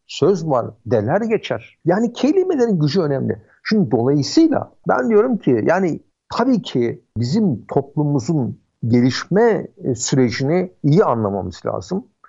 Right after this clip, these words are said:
Ve burada bazı sıkıntılar yaşanmıyor değil. Ben diyorum ki para hırsıyla kuralları çiğneyen müteahhit suçlu. Rüşvet alarak bu suça ortak olan denetleyici kurumlar da suçlu. Daha suçlu birçok kesim olduğunu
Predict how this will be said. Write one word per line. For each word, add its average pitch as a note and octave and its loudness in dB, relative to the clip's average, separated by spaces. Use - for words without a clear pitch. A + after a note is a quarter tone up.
Ve F3 0
burada F3+ 2
bazı F3 0
sıkıntılar B2+ -4
yaşanmıyor C3+ 0
değil. G#2+ -4
Ben C#4+ 0
diyorum D3+ 0
ki F#2 -8
para C4 0
hırsıyla G3 -2
kuralları E3+ 0
çiğneyen D3+ 0
müteahhit G#3 0
suçlu. B2 0
Rüşvet A#3+ 0
alarak C3+ -2
bu G3+ 0
suça - -4
ortak E3 0
olan A2+ -4
denetleyici G3+ 0
kurumlar B3 -4
da A#3+ 2
suçlu. - -6
Daha F#3 0
suçlu G3+ -4
birçok C4 2
kesim A3+ 0
olduğunu A#3 -2